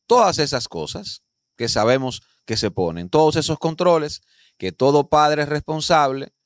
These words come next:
sabe que tiene que ejecutar. Pero lo otro es, si hablamos de contenido así, de lenguaje soez y ese tipo de cosas, hay de todo y para todos.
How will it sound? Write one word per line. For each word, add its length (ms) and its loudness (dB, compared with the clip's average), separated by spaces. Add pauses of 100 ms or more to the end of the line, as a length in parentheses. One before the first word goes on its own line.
(360)
sabe 400 2
que 120 -6
tiene 260 -6
que 100 -8
ejecutar. 540 -12 (1700)
Pero 220 4
lo 120 4
otro 240 0
es, 320 -2 (1400)
si 640 0 (480)
hablamos 520 2
de 100 0
contenido 500 0
así, 380 -2
de 80 -2
lenguaje 380 0
soez 380 0
y 40 -10
ese 140 -10
tipo 260 -8
de 80 -6
cosas, 380 -16 (360)
hay 260 2
de 120 2
todo 480 4
y 60 2
para 280 2
todos. 480 -12